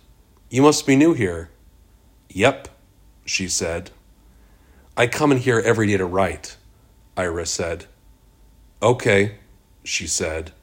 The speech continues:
"I'm working on a novel," Ira said. "Cool," she said unenthusiastically. "Damn right it's cool," Ira said.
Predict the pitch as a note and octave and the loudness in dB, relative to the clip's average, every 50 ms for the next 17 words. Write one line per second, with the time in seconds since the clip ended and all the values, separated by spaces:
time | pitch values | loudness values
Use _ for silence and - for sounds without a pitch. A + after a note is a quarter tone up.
0 | _ _ _ _ _ - _ _ _ _ _ _ _ _ - - A2 G#2+ A2 B2+ | _ _ _ _ _ -20 _ _ _ _ _ _ _ _ -2 0 0 4 6 6
1 | C#3 C3+ - B2+ G#2+ G2 F#2 E2+ F2 F#2+ G2+ G2+ G2 F2+ E2+ D#2+ D#2+ - _ - | 6 6 4 0 0 0 0 0 0 0 2 2 2 0 -2 -8 -10 -14 _ -20
2 | _ _ _ _ _ _ _ - - F2+ F2 F2 F2 F2 F2 E2+ - - F2+ D#2+ | _ _ _ _ _ _ _ -10 -6 -6 -4 -4 -4 -6 -6 -6 -6 -6 -6 -6
3 | D#2+ F2 F2+ - - _ _ _ _ _ _ _ _ _ _ _ _ _ _ _ | -6 -8 -10 -14 -20 _ _ _ _ _ _ _ _ _ _ _ _ _ _ _
4 | - - - - B2 C3 C3+ C3 A2+ G2 F2 D#2+ D#2 - _ _ - _ _ - | -16 -12 -4 0 4 6 6 6 6 4 2 -2 -8 -12 _ _ -20 _ _ -20
5 | _ _ - - - - - - - G2+ F#2+ - - - G2+ F#2 F2+ F2 - - | _ _ -20 -20 -20 -14 -8 -6 -4 -2 0 0 0 2 2 0 0 -2 -6 -8
6 | - G2+ F#2+ F2+ F2 E2 G2 F#2+ E2+ F2+ F2+ D#2+ D#2+ D#2 - - F2+ F2 - F2 | -4 -4 -4 -4 -4 -6 -6 -6 -6 -6 -6 -6 -6 -8 -10 -10 -12 -14 -12 -10
7 | E2 D#2 D#2+ D#2 - _ _ _ - _ - - _ _ _ _ - _ _ - | -10 -10 -10 -12 -16 _ _ _ -20 _ -20 -20 _ _ _ _ -20 _ _ -20
8 | _ _ - - _ - - - G#2+ - B2 C3 C#3 A#2+ G#2+ G2 G2 B2 D#3 E3+ | _ _ -20 -20 _ -20 -14 -6 2 4 4 4 4 4 2 2 2 2 2 2
9 | G#2 D#2+ - - - - F#2 D#2+ E2 E2+ F2 - - _ _ _ _ _ _ _ | 0 -2 -4 -6 -6 -6 -8 -8 -6 -8 -8 -10 -12 _ _ _ _ _ _ _
10 | - _ _ _ - G2 F2+ F2 F2 F2 E2 - - F#2+ E2 E2 E2+ F2 - | -20 _ _ _ -4 -2 -2 -2 -2 -2 -4 -4 -4 -4 -4 -6 -8 -10 -12